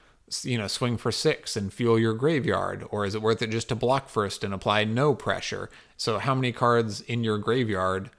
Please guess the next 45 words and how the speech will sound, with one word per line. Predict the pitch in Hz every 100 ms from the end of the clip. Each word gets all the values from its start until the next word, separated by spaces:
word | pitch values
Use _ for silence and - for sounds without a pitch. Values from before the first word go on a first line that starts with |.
| _ _ _ _ _ _ _
for | - 131 117
your | 101 120 120
current | - 117 107 98
build | 107 127 98 98 101 107 -
is | 107 110
enough | 104 110 104 92 - - - _ _ _ _ _ -
to, |
like, | 110 101 98
go? | 101 98 - - -
And | 120
then | 127 123
you | 117
get | 113
into, | 104 101
like, | 98 92 104
you | 107 104
know, | 98
all | 98
the | 101
different | 98 95 92 98
matchups | 110 98 - - -
and | 104 98
stuff | 101 95
like | 101 98
that | 101 92 -
when | 107 98
you | 98
do | 98 95
that. | 95 95 - - -
And | - 135
that's, | 143 139 - - - - - _ _ _ _ _ _
this | - 135 127
is | 131 120
a | 104
whole | - 131
bunch | 127 120 113
of | 120 98 101
different | 104 - 110 101
questions | - 117 98 - 104 95 -
just | 104 123 120
about | 120 107 101 98
the | 104
tempo | - 120 110 101 95
at | 95
which | 104 95